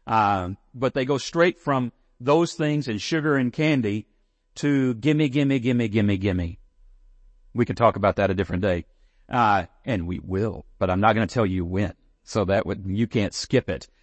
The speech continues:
Uh, um, ah, ah, see, I know how that works. That's why I'm doing the Thanksgiving one a week early. See, ah, I was thinking. So,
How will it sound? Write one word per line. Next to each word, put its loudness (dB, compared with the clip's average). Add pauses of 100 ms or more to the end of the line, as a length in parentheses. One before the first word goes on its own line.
(140)
Uh, 2 (560)
um, -4 (420)
ah, 0
ah, -2
see, -2
I -2
know 2
how 0
that 2
works. -6 (480)
That's 2
why 4
I'm 2
doing 2
the 0
Thanksgiving 0
one -2 (260)
a 0
week 0
early. 0
See, 0
ah, -4 (180)
I 0
was -2
thinking. -6 (840)
So, 4